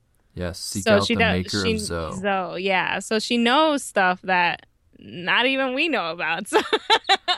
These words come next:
Speaker 1: Right, that was a cryptic drop there at the end. I was just like,
Speaker 2: Yeah.
Speaker 1: "Whoa, what is that all about?" And then I noticed today,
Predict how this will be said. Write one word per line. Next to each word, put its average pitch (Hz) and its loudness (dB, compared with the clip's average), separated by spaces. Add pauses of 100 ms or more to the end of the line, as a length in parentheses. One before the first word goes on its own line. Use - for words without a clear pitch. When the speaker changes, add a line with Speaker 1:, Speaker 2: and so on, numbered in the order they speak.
(340)
Speaker 1:
Right, 110 6
that 113 2
was 151 2
a 151 2
cryptic 131 -4
drop 101 -2
there 92 -2
at 87 -6
the 90 -2
end. 82 -6
I 80 -8
was 87 -10
just 87 -14
like, 92 -10
Speaker 2:
Yeah. 90 -10
Speaker 1:
"Whoa, 123 -2
what 110 -6
is 101 -10
that 127 -2
all 92 -2
about?" 85 -4
And 98 -6
then 127 4
I 107 0
noticed 117 -4
today, 107 0